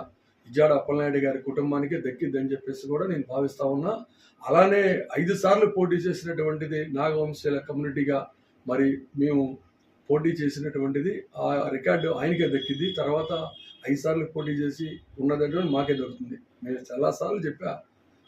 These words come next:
తెలుగుదేశం పార్టీగా, "సార్, మాకు ఇదే స్థాయి ఉంటుందని" చెప్పి. పార్లమెంట్ అభ్యర్థులుగా, ఎమ్మెల్యే అభ్యర్థులుగా పోటీ చేసినప్పుడు కనీసం మేము కూర్చొని మాట్లాడుకోవడానికి మాకు కనీసం వసతులు కూడా లేవు అంటే రెండు సందర్భాల్లో పార్లమెంట్ ఎలక్షన్లో కానీ అసెంబ్లీ ఎలక్షన్లో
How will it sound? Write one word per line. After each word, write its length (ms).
తెలుగుదేశం 480
పార్టీగా, 340
"సార్, 220
మాకు 280
ఇదే 240
స్థాయి 240
ఉంటుందని" 420
చెప్పి. 220
పార్లమెంట్ 480
అభ్యర్థులుగా, 880
ఎమ్మెల్యే 380
అభ్యర్థులుగా 600
పోటీ 300
చేసినప్పుడు 520
కనీసం 480
మేము 140
కూర్చొని 480
మాట్లాడుకోవడానికి 920
మాకు 220
కనీసం 480
వసతులు 420
కూడా 220
లేవు 260
అంటే 200
రెండు 360
సందర్భాల్లో 760
పార్లమెంట్ 380
ఎలక్షన్లో 380
కానీ 140
అసెంబ్లీ 380
ఎలక్షన్లో 460